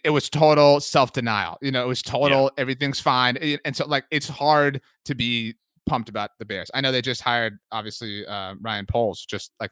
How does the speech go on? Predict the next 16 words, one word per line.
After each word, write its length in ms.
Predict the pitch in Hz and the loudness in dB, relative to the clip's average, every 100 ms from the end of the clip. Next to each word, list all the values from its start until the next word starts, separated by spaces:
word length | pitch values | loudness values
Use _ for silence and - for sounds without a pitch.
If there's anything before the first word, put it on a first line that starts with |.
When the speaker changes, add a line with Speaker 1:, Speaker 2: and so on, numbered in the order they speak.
| - | -6
Speaker 1:
a 80 | 117 | -4
moment 220 | 110 104 | -4 -2
ago. 240 | 120 120 - _ - | 0 0 -2 _ 4
By 160 | 139 | 6
the 100 | 135 | 6
way, 320 | 131 123 117 | 2 2 2
I 120 | 120 117 | 0 -2
just 160 | 127 | -2
saw 120 | 127 | -2
this 120 | 110 - | -4 -6
tweet 200 | 120 104 | -6 -6
as 120 | 110 | -4
well, 260 | 104 107 _ _ _ - | -4 -4 _ _ _ -6
um, 400 | 101 95 90 92 | -2 -2 -4 -8
from 200 | - 101 | -10 -8
Schefter, 540 | - 107 - 110 101 | -4 -6 -4 -6 -6